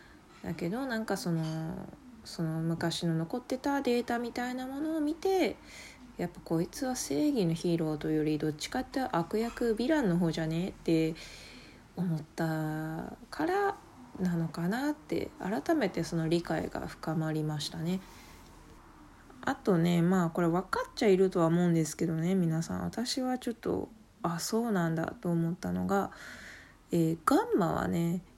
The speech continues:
セルよりもかなり実力が上。もうあれだったら楽勝で、楽勝、もう余裕で倒せてしまうぐらいガンマの方が強いっていう、そういう設定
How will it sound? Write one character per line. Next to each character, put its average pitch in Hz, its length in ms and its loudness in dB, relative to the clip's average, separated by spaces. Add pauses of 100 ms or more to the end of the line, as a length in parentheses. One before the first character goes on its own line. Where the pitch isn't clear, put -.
(360)
セ - 320 -2 (200)
ル 170 360 8 (100)
よ 170 180 4
り 160 140 4
も 156 220 0
か - 280 -6
な 349 100 2 (320)
り 220 120 6
実 - 320 -4
力 175 280 0
が 170 160 0
上。 170 220 -2 (120)
も 175 220 2
う - 20 2
あ 226 80 0
れ 359 100 0
だ 480 80 -2
っ - 40 -8
た 180 140 4
ら 165 60 6
楽 196 260 2
勝 427 360 4
で、 381 220 2 (720)
楽 214 260 -2
勝、 - 200 -2
も 202 380 -2
う 185 80 4
余 220 160 4
裕 330 120 4
で 370 80 6
倒 370 300 2
せ 330 120 -2
て 185 120 0
し 175 200 0
ま 165 200 2
う - 20 0
ぐ 170 100 2
ら 175 140 2
い 180 100 0
ガ 202 140 4
ン 208 100 2
マ 165 80 0
の 165 80 0
方 165 140 -2
が 165 100 -2
強 165 360 0
い - 80 -2
っ - 20 -8
て - 260 -6
い 151 140 0
う、 208 140 -6 (500)
そ - 200 -2
う 240 40 0
い 247 60 0
う 247 40 -2
設 247 200 -2
定 226 440 2